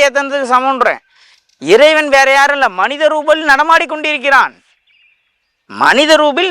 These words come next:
நடமாடி கொண்டிருக்கிறான், அவன் தான் இறைவன். "உன்னுள்ளே உத்தமனை காண்" அப்படின்னு சொல்றான், புரியுதுங்களா? "உன்னுள்ளே உத்தமனை காண்ன்றான், எதுவாக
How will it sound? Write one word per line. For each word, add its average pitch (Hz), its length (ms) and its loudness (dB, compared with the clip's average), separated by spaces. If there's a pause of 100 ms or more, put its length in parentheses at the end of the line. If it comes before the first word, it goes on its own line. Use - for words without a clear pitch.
நடமாடி 359 460 2
கொண்டிருக்கிறான், 277 580 -4
அவன் 262 180 -2
தான் 349 140 0
இறைவன். 294 360 -2 (2500)
"உன்னுள்ளே 339 520 4 (140)
உத்தமனை 349 440 2 (140)
காண்" 226 220 2 (920)
அப்படின்னு 247 340 -2
சொல்றான், 220 340 0 (2000)
புரியுதுங்களா? 220 440 2 (140)
"உன்னுள்ளே 320 340 4 (100)
உத்தமனை 349 380 0 (100)
காண்ன்றான், 269 500 -2 (1800)
எதுவாக 320 560 4